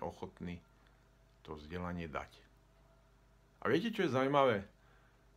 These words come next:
Že ľudia aj z tej vlády, dajme tomu slovenskej, ktorá odišla, tak viem minimálne o dvoch, ktorí mali vzdelanie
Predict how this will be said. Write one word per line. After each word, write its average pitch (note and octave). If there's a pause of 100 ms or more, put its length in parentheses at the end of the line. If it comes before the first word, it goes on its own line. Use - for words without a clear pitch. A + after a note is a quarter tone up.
(320)
Že G#2
ľudia B2+
aj -
z - (120)
tej G2
vlády, A#2
dajme F2+
tomu G2
slovenskej, G#2+
ktorá G2
odišla, A#2+ (320)
tak F2 (320)
viem G#2
minimálne F#2
o D#2
dvoch, E2+ (1700)
ktorí F#2 (280)
mali G#2 (400)
vzdelanie D#2+